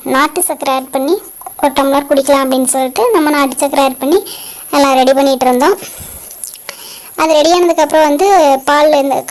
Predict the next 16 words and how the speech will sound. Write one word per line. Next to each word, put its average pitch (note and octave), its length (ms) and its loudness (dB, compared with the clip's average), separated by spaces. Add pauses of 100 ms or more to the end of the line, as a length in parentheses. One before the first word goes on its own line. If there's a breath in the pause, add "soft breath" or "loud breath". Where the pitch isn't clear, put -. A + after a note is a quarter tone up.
ப-, C4+ 120 -2
பால் C#4+ 240 2
காஞ்சிருச்சு. C#4 580 -2
அதை C#4 340 -2
எடுத்து C4 280 0
நாட்டு C#4 260 -2
சர்க்கரை C4+ 280 -2
இதில் C4 140 0
ஆட் B3 260 0
பண்ணி C4+ 300 -2 (360 loud breath)
நம்ம D4 380 0
வந்து D4 300 2
ஆத்தி C4 340 -2
எடுத்துக்கிட்டோம் B3 640 -2 (1120)
குடிக்கிறதுக்காக. C4+ 720 0
பார்க்குறக்கு C#4 460 0